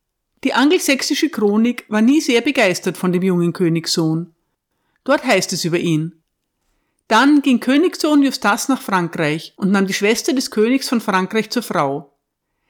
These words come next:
Er dachte, durch diese Heirat die Normandie zu erlangen, aber er erreichte es nicht, und das zu Recht. Denn er war ein böser Mann und hat mehr geschadet als genützt, wohin er auch ging.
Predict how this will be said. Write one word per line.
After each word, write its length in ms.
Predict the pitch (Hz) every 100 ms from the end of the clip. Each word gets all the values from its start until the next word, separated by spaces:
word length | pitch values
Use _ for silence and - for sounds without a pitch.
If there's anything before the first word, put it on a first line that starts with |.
| _ 208
Er 100 | 190
dachte, 480 | 214 254 - 294
durch 160 | 254 226
diese 360 | 262 285 330 190
Heirat 480 | 170 220 240 -
die 60 | 247
Normandie 520 | 247 254 269 277 247
zu 140 | - 185
erlangen, 560 | 165 156 151 151 175 -
aber 400 | 185 220 269 208
er 140 | 202
erreichte 480 | 175 165 170 - 139
es 200 | - 196
nicht, 400 | 165 - - -
und 180 | 202 185
das 200 | 185 -
zu 120 | 220
Recht. 420 | 165 - - _ _ _ _ _ _ _ -
Denn 100 | 190
er 60 |
war 80 | 208
ein 140 | 208 208
böser 320 | 277 311 320
Mann 400 | 233 165 160 156
und 120 | 202 208
hat 140 | 208
mehr 180 | 208 262
geschadet 520 | 285 - 233 180 180
als 180 | 156 -
genützt, 540 | 170 165 - - - -
wohin 280 | 180 233
er 120 | 269 254
auch 140 | -
ging. 340 | 202 160 160